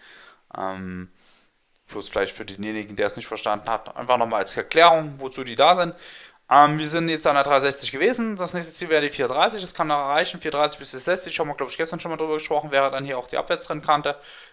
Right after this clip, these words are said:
In dem Sinne eigentlich ganz interessant, aber natürlich auch ein schöner Punkt, um nach unten richtig nochmal einen Touchdown zu kriegen. Also, ähm, wir haben jetzt von dem Freitag her, muss man ja sagen, Freitag ist dann eigentlich die letzten Wochen anders als, ich sag mal, die letzten fünf Jahre im Schnitt.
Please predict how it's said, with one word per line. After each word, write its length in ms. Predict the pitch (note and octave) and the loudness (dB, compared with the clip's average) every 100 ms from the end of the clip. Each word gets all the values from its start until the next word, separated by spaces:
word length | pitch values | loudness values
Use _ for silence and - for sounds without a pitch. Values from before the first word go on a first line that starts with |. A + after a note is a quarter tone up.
| _ | _
In 80 | C3+ | -12
dem 160 | C3+ C3 | -10 -6
Sinne 220 | C#3 C3 | -6 -4
eigentlich 260 | B2+ C3+ | -6 -4
ganz 160 | - C3 | -4 -4
interessant, 560 | B2 A#2+ A#2 C#3 E3+ E3+ | -4 -6 -2 -2 -2 -4
aber 220 | C3+ C#3+ | -4 -2
natürlich 400 | C3+ - C#3+ C3+ | -4 -4 -4 -2
auch 100 | C#3 | -2
ein 80 | C#3+ | -2
schöner 240 | D3 C#3 | -2 -4
Punkt, 300 | C3+ D#3 C#3+ | -4 -6 -4
um 160 | C#3 C3+ | -6 -6
nach 100 | C3 | -4
unten 280 | C#3 C#3 | -6 -8
richtig 300 | C3+ C#3 C3 | -10 -8 -8
nochmal 160 | C#3 B2 | -8 -8
einen 80 | A2 | 0
Touchdown 380 | D#3 - F3+ D#3+ | 0 2 0 0
zu 120 | - | -4
kriegen. 320 | - D3+ D3 | -10 -8 -4
Also, 340 | C3 B2 C3 - - - - _ - | -2 -2 -4 -6 -20 -20 -20 _ -2
ähm, 600 | A#2 A#2+ B2 B2 A#2 - _ _ _ _ _ | 2 2 0 -4 -8 -14 _ _ _ _ _
wir 100 | A#2 | 2
haben 140 | A#2+ C#3+ | 4 4
jetzt 160 | D3+ - | -2 0
von 160 | D#3+ | 0
dem 120 | D3+ | 0
Freitag 460 | C#3 B2 C#3 F#3+ F3+ | -4 0 2 4 2
her, 120 | F3 | 2
muss 200 | D#3+ F3 | -4 -4
man 100 | F3+ | -2
ja 100 | D#3 | 0
sagen, 360 | D3+ D#3 D#3+ B2+ | 4 4 4 0
Freitag 260 | D3+ D#3+ | -2 -2
ist 120 | D#3 E3+ | -4 -6
dann 100 | D3 | -4
eigentlich 320 | D3+ E3 - | -4 -6 -8
die 80 | D3 | -2
letzten 400 | D#3 - D#3 C3 | -2 -2 -6 -2
Wochen 540 | C#3+ - F3 F#3 F3+ | -2 2 0 0 -4
anders 480 | - B2+ C#3+ E3 D#3 | -6 -4 0 0 0
als, 280 | C3+ D3 C#3+ | -4 -4 -6
ich 100 | C#3+ | -2
sag 180 | D3 | -2
mal, 60 | D3 | -2
die 80 | C#3 | -2
letzten 340 | C#3 C#3 C#3 | -2 -4 -10
fünf 300 | - C3+ - | -8 -10 -6
Jahre 340 | G#2+ A#2+ D3+ E3+ | -2 0 2 0
im 180 | E3 | -2
Schnitt. 360 | D3+ - F3+ | -6 -4 -4